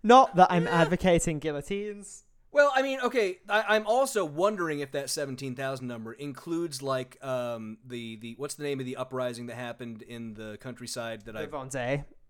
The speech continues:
Speaker 2: Yes, the Vendée uprising. I'm wondering if it, like, includes that. 'Cause I can see how
Speaker 1: Yeah.
Speaker 2: that would get you closer to seventeen thousand pretty quickly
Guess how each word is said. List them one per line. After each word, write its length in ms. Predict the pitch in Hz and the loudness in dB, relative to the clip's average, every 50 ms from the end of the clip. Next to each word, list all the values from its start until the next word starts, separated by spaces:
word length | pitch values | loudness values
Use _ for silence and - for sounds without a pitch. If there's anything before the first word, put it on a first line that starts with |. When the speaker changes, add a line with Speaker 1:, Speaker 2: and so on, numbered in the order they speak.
| _ - | _ -4
Speaker 2:
Yes, 380 | 160 170 143 107 90 - - | -2 -2 -2 -2 -4 -10 -12
the 120 | - 139 123 | -10 -8 -6
Vendée 360 | 139 139 135 127 135 135 143 | -6 -6 -6 -6 -6 -4 -6
uprising. 360 | 147 - 151 151 151 160 170 - | -6 -4 -4 -4 -4 -4 -6 -8
I'm 140 | 180 190 220 | -8 -6 -4
wondering 320 | 254 277 277 240 226 208 | -4 -4 -2 -2 -2 -2
if 80 | 190 - | -2 -2
it, 20 | 175 | -2
like, 160 | 170 156 147 | -4 -4 -4
includes 460 | 147 143 127 - 143 143 135 127 - - | -6 -10 -12 -10 -10 -8 -8 -10 -10 -12
that. 300 | 107 90 80 - _ _ _ _ _ _ - _ _ _ _ _ _ _ - | -14 -14 -16 -20 _ _ _ _ _ _ -20 _ _ _ _ _ _ _ -6
'Cause 160 | - 202 180 | -4 -2 0
I 80 | 196 202 | 0 0
can 140 | 196 247 247 | 0 -2 -4
see 100 | 254 233 | 0 0
how 80 | 202 | 0
Speaker 1:
Yeah. 60 | 160 135 | 2 2
Speaker 2:
that 200 | 156 160 160 147 | 0 -2 -2 -2
would 80 | 147 127 | -8 -8
get 180 | 143 131 - | -8 -8 -8
you 60 | 123 | -10
closer 300 | - - 139 127 - - | -10 -8 -8 -8 -8 -10
to 80 | 107 110 | -10 -10
seventeen 480 | - - 123 107 107 95 - 104 101 95 | -10 -10 -10 -10 -12 -16 -16 -16 -16 -14
thousand 540 | - 117 101 90 85 85 85 87 76 69 _ _ _ _ _ _ _ - | -12 -12 -12 -12 -14 -16 -18 -20 -20 _ _ _ _ _ _ _ _ -8
pretty 200 | - 190 151 127 | -6 -6 -6 -6
quickly 500 | - - 160 131 - - 95 - _ | -10 -8 -10 -10 -10 -12 -20 -20 _